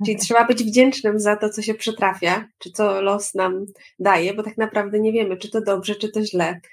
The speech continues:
Czas pokaże, bądźmy wdzięczni za to, co mamy, uśmiechajmy się, y, temu, co życie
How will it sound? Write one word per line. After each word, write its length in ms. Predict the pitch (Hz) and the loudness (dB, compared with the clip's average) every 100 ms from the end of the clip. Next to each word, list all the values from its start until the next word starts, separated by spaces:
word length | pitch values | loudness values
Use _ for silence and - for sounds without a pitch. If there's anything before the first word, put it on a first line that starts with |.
| _ | _
Czas 220 | - 240 - | -6 -6 -6
pokaże, 500 | 220 202 185 185 190 | -2 2 2 0 -4
bądźmy 340 | 196 196 202 | -6 -6 -2
wdzięczni 280 | 202 220 - | 0 0 0
za 140 | 208 208 | -4 -4
to, 80 | 208 | -6
co 140 | 208 | -2
mamy, 280 | 185 180 185 | 0 0 -2
uśmiechajmy 600 | 196 214 214 185 180 185 | -2 -6 -2 0 0 -2
się, 240 | 180 190 - - - - - | -4 -6 -8 -20 -20 -16 -2
y, 440 | 170 175 175 175 175 _ _ _ _ - | 0 2 0 -4 -10 _ _ _ _ -2
temu, 300 | 208 196 196 | 2 2 0
co 460 | 196 202 180 180 185 | 0 0 2 0 -2
życie 520 | 208 208 185 185 | -2 0 0 0